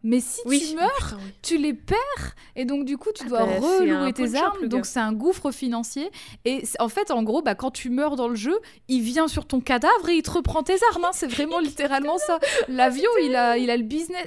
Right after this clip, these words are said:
Speaker 1: c'est business
Speaker 2: Il a
Speaker 1: is business,
Speaker 2: aucune
Speaker 1: quoi.
Speaker 2: race. Ah
Speaker 1: C'est,
Speaker 2: bah
Speaker 1: il
Speaker 2: oui.
Speaker 1: a aucune race, il te laisse dans, dans ton temple
Speaker 2: Bah écoute,
Speaker 1: de
Speaker 2: t'es mort,
Speaker 1: merde,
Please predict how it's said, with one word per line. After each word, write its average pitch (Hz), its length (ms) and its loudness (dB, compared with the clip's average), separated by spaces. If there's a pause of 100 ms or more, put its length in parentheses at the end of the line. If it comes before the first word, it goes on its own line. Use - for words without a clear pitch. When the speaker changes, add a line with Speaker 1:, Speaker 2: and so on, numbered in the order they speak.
Speaker 1:
c'est - 160 -4
business 349 400 -2
Speaker 2:
Il 262 80 -2
a 240 60 2
Speaker 1:
is 330 40 -10
business, 370 200 0 (100)
Speaker 2:
aucune 339 120 2
Speaker 1:
quoi. 302 120 0
Speaker 2:
race. 240 340 -4
Ah - 80 -2
Speaker 1:
C'est, 247 60 2
Speaker 2:
bah 247 140 4
Speaker 1:
il 294 60 6
Speaker 2:
oui. 302 40 4
Speaker 1:
a - 80 0 (180)
aucune 453 200 2
race, 269 280 6
il 294 100 -4
te 302 80 -4
laisse 330 200 2
dans, 302 200 2
dans 240 180 2
ton 277 240 0
temple 302 400 2
Speaker 2:
Bah 254 180 6
écoute, 254 220 4
Speaker 1:
de 254 40 4
Speaker 2:
t'es 349 60 8
mort, 311 220 8
Speaker 1:
merde, - 20 -2